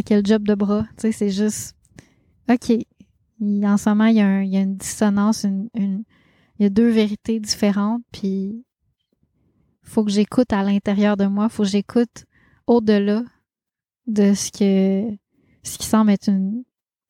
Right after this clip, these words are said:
une, une dissonance pour trouver le pont. Puis ça, c'est, c'est, c'est pas comme quelque chose de lointain, c'est juste d'être à l'écoute du moment.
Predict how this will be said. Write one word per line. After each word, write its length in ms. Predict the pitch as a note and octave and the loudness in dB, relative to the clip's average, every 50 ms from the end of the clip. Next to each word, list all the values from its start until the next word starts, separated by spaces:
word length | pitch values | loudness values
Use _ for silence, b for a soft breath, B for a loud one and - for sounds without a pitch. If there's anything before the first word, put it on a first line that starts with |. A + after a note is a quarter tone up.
| _ _ _ _ _ _ _ b b b b b b b b | _ _ _ _ _ _ _ b b b b b b b b
une, 220 | A3 G3+ F#3+ G#3+ A#3 - | 0 0 0 0 -2 -2
une 220 | A3+ G#3 G3+ G3 F#3+ | 0 2 2 2 0
dissonance 960 | F#3 F#3 - - - G3 F#3+ G3 F#3+ G#3 A#3+ C4 B3+ - - - - - - - - | -2 -4 -4 0 2 2 4 4 2 2 2 2 0 -2 -6 -10 -10 -14 -16 -12 -8
pour 180 | - G3+ - | -8 -8 -8
trouver 560 | - - - G#3+ G3+ F#3+ G3+ A3 A3 A3+ A3+ - - - | -8 -6 -2 0 2 2 4 2 2 2 0 -2 -6 -2
le 140 | G3+ G3 F#3+ | 0 0 0
pont. 200 | - - - A3 - _ - _ - | 0 -2 -8 -8 -10 _ -20 _ -16
Puis 100 | - - | -14 -6
ça, 160 | - - B3 | 0 0 0
c'est, 260 | A#3+ - - G#3+ G#3 - b b b b b b b b b b b b b - C4+ - | 0 2 0 0 0 -2 b b b b b b b b b b b b b -20 -20 -14
c'est, 520 | - - A#3+ A3+ A#3 A#3 A3+ - - - - G3+ A#2+ - - - - | -6 0 2 4 4 4 2 0 -4 -10 -16 -18 -18 -18 -18 -16 -16
c'est 260 | E3 - - - G#3+ | -14 -8 -2 -2 -2
pas 200 | G#3 - C#4 D4 | 0 2 0 0
comme 340 | - - A3+ G#3 G3+ G3 B3 - - | 2 2 0 0 0 -4 -8 -8 -4
quelque 180 | - G#3 G3 - | -2 -2 -2 -2
chose 160 | - B3+ A#3 | -2 2 2
de 80 | A3 G#3 | 4 4
lointain, 580 | G3 G3 F#3+ G3 G3 G3 - - A3 A3 A3 A3 | 4 2 2 2 2 0 0 0 2 2 2 2
c'est 140 | - G#3+ | 2 0
juste 180 | G3+ A#3 C4 B3+ | 0 2 0 2
d'être 280 | A3+ G#3 G3+ - - G#3 | 2 2 0 0 -2 -2
à 80 | G3 | -2
l'écoute 300 | G3 G3 - - B3+ A#3 | -2 -2 -2 -2 -2 -2
du 140 | G3 F3+ F#3+ | 0 -2 0
moment. 420 | G3+ G3+ G3+ G3 F#3+ G3 G3+ G#3+ | 0 0 0 0 0 0 -2 -2